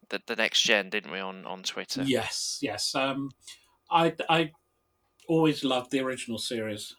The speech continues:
Speaker 2: Um, obviously not when it was first on, 'cause I wasn't born when it first came on, but, um, I, any sci-fi I was, I really was into when I was a kid. And, um, I loved the original series. It was just, just something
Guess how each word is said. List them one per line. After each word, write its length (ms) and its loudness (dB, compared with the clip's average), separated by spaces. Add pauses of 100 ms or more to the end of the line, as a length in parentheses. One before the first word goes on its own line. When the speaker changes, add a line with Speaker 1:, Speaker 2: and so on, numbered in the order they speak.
(140)
Speaker 2:
Um, 440 -6
obviously 360 -2
not 240 -4
when 120 -2
it 100 -6
was 120 -6
first 320 -6
on, 240 0
'cause 180 -6
I 60 -8
wasn't 300 -8
born 320 -2 (100)
when 220 -8
it 120 -10
first 320 -10
came 180 -10
on, 180 -6
but, 300 -8
um, 180 -2 (760)
I, 440 4 (480)
any 200 2
sci-fi 640 -2
I 140 -6
was, 280 -12
I 60 -10
really 420 -2
was 180 -2
into 380 -4
when 140 -6
I 40 -4
was 140 -10
a 40 -14
kid. 300 -6 (340)
And, 380 0 (320)
um, 340 -4
I 80 -4
loved 400 2
the 100 0
original 420 -2
series. 520 -4
It 80 -12
was 140 -14
just, 340 -8
just 240 -4
something 380 -6